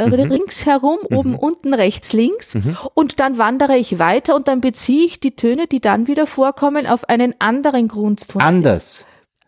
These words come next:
Speaker 1: Auf
Speaker 2: Auf einen
Speaker 1: einen
Speaker 2: anderen,
Speaker 1: anderen,
Speaker 2: okay.
Speaker 1: auf einen anderen Grundton. Das nennt man Modulation, indem ich
Speaker 2: Ja, genau.
Speaker 1: unterschiedliche Grundtöne mir suche,
Speaker 2: Aber
Speaker 1: ja,
Speaker 2: dann komme
Speaker 1: damit
Speaker 2: ich
Speaker 1: ich
Speaker 2: wieder
Speaker 1: wandern kann.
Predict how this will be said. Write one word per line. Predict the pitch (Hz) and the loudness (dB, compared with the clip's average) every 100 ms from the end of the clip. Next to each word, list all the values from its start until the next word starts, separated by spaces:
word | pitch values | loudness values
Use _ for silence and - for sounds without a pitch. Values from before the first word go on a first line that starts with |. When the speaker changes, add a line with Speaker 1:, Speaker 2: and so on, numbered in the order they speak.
| _ | _
Speaker 1:
Auf | 226 | -2
Speaker 2:
Auf | 214 | 2
einen | 240 240 | 2 2
Speaker 1:
einen | 151 | 2
Speaker 2:
anderen, | 220 196 294 | 2 2 0
Speaker 1:
anderen, | 339 | -2
Speaker 2:
okay. | 101 - 120 | -6 -8 -2
Speaker 1:
auf | 240 | 0
einen | 269 - | 0 0
anderen | 170 220 311 330 | 0 0 0 0
Grundton. | 285 294 277 220 | -2 -2 -2 -2
Das | 220 | 0
nennt | 226 226 | -2 -2
man | 262 240 | -2 -2
Modulation, | 214 247 269 269 - 254 262 247 | -2 -2 0 0 -2 0 2 2
indem | 180 175 202 233 | -2 -4 -4 -2
ich | 320 - - - - _ - | -4 -8 -16 -20 -20 _ -4
Speaker 2:
Ja, | 117 131 | -2 0
genau. | 226 175 | 2 2
Speaker 1:
unterschiedliche | - 359 349 339 330 349 359 | 0 -2 -2 -2 -2 0 -2
Grundtöne | 285 349 392 - - 269 254 226 220 | 0 0 -2 -4 0 2 2 2 0
mir | 220 240 233 | 0 2 0
suche, | - 240 208 190 160 - | 0 -2 0 0 0 -4
Speaker 2:
Aber | - 151 | -2 0
Speaker 1:
ja, | 311 | 2
Speaker 2:
dann | 180 | 0
komme | - 180 | 0 0
Speaker 1:
damit | 196 | 2
Speaker 2:
ich | |
Speaker 1:
ich | 175 | 2
Speaker 2:
wieder | 196 | 0
Speaker 1:
wandern | 247 254 220 | 0 0 -2
kann. | - 185 | -2 -4